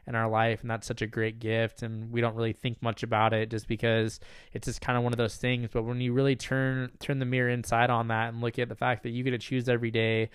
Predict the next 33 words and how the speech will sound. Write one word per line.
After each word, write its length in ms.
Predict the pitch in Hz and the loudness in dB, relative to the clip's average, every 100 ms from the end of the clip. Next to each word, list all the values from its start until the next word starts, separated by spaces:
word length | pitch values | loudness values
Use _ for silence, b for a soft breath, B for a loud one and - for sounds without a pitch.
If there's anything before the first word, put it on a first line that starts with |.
| B B - | B B -4
to 100 | 127 | -2
make 140 | 120 | 0
the 80 | 123 | 2
world 180 | 120 113 | 2 2
a 20 | |
better 200 | 110 113 | 2 0
place, 340 | - 117 110 | 2 0 0
to 100 | - | -2
make 200 | 117 110 | -4 0
your 100 | 117 | 0
life 300 | 110 110 117 | 2 0 0
a 40 | 113 | 0
better 220 | 110 110 | 0 0
place, 380 | - 110 104 - | -2 -2 -2 -4
to 80 | |
make 200 | 113 113 | -4 -4
your 80 | 117 | -4
spiritual 440 | - 120 120 - 107 | -4 -2 -2 -2 -4
health 320 | 123 120 120 | 0 0 0
a 40 | |
better 220 | 117 113 | 0 -2
place, 380 | 110 - 113 107 | -2 -4 -4 -4
to 80 | 123 | -6
make 160 | 113 117 | -4 -4
your 80 | |
physical 400 | 104 117 113 117 | -2 -2 -2 -4
body 320 | 107 104 117 113 | 0 2 2 0
a 40 | |
better 200 | 110 110 | 0 -2
place 240 | - 117 | -2 -2
to 120 | - 107 | -2 -4
live 240 | 107 110 | -2 -2
in, 240 | 139 185 | -2 -2